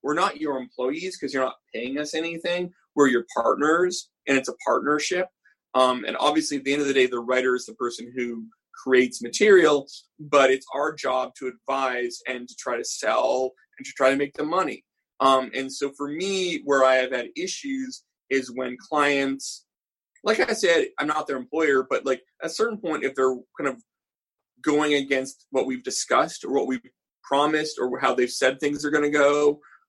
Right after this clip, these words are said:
um, constantly, then it's a little bit like, "Well, what's my point being here? Because you're not listening to me. It doesn't seem like you value my advice. It seems like you do the things that we ask you not to do." Um, you know, trust goes away. I,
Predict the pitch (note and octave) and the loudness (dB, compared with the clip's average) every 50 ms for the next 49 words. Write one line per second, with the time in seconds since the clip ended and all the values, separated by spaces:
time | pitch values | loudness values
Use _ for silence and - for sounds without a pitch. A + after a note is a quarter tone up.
0 | _ - B2+ B2+ A#2+ A#2+ A#2 A2 - _ - - - C3+ C#3+ D#3 - - F#3 F#3 | _ -2 -2 -2 -2 -4 -8 -12 -16 _ -6 0 0 0 0 0 -4 -6 -6 -4
1 | F3+ F#3 F#3+ G3 G3 G3 G3+ _ _ _ _ _ _ C#3 D#3+ D#3+ D#3+ D#3+ E3 E3 | -4 -2 0 0 0 -2 -4 _ _ _ _ _ _ 4 4 4 4 4 4 2
2 | F#3+ G#3 G3 F#3 E3+ E3 D#3+ - B2+ C3 C3 C3 D3 E3+ E3+ - - - E3 - | 2 4 4 2 0 0 -2 -2 -2 -2 -2 0 0 0 -2 -2 -6 -6 -6 -6
3 | - _ _ - C#3 D#3 E3 - - _ - B2 C#3 F3 B3 F4 D#4 G3+ C#3+ C#3 | -8 _ _ -8 -6 -4 -4 -6 -8 _ -10 -8 -6 -6 -4 -4 -6 -6 -6 -4
4 | - - D3 C#3+ - - _ _ _ _ _ - D3 C#3+ D3+ C#3+ C3+ - A2+ A#2+ | -4 -4 -4 -6 -8 -12 _ _ _ _ _ -2 4 6 6 6 6 2 0 2
5 | C3+ D#3 E3 F#3 F#3 D#3+ C#3+ C3+ C3 - - B2+ C3 C3 B2+ - C3 C3+ C3+ C3+ | 4 4 6 6 4 4 4 4 2 2 2 -4 -6 -6 -4 -4 -2 0 0 0
6 | C#3 C#3+ C#3+ - C#3+ C#3+ C#3+ C#3+ C#3+ C3+ - - C#3 C#3 C#3 C3+ - B2+ A#2+ A2 | 0 0 0 -2 2 0 0 0 0 -8 -6 -6 -4 -4 -4 -4 -4 -8 -4 0
7 | - - - B2 C3 C#3 C#3+ C3+ C3 B2+ C3 C#3 C#3+ C#3+ C3 - A#2 A2+ A2+ A2 | 0 2 4 4 4 4 4 4 4 2 4 2 2 0 -2 -4 -4 -4 -4 -6
8 | A#2 - - - - _ _ _ _ _ _ - C3+ C3+ - - - D3 D3 C#3 | -6 -8 -10 -10 -12 _ _ _ _ _ _ -10 -10 -8 -6 -4 -4 -2 -2 -2
9 | C3+ - C3+ C3 B2+ _ - C3+ D3 D3+ D3 E3+ E3+ D#3 C#3+ C#3 - C3+ C3 C3+ | -2 0 0 -2 -2 _ -8 -8 -8 -6 -6 -6 -4 -4 -4 -2 0 -2 -2 -2
10 | C3 C3 C3 - B2 B2 A#2 - - A#2 - - - B2 A#2+ A2 G#2+ A#2+ D3 - | -2 -4 -6 -4 -4 -4 -4 -2 -4 -4 -6 -8 -10 -12 -10 -8 -4 -4 -4 -4
11 | - - - B2+ A2 G#2+ A2+ - A#2 A#2 C3 C#3 C#3 _ _ - _ _ _ _ | -6 -8 -10 -8 -6 -2 -2 -2 0 -2 -4 -6 -8 _ _ -20 _ _ _ _
12 | - C3 B2+ B2 B2 B2 B2 B2 B2 B2 A#2+ _ _ _ _ _ _ _ _ - | 0 0 2 2 0 -4 -6 -6 -8 -8 -10 _ _ _ _ _ _ _ _ -20
13 | _ - D3+ D3 C#3+ C#3+ C#3 C#3+ - - D3+ - - - - D3 B2+ A#2+ A#2+ A#2+ | _ -4 -2 0 0 0 0 -4 -2 0 0 0 0 -2 0 0 0 0 0 -2
14 | A#2+ A#2 A#2+ C3 C3 | 0 2 2 2 2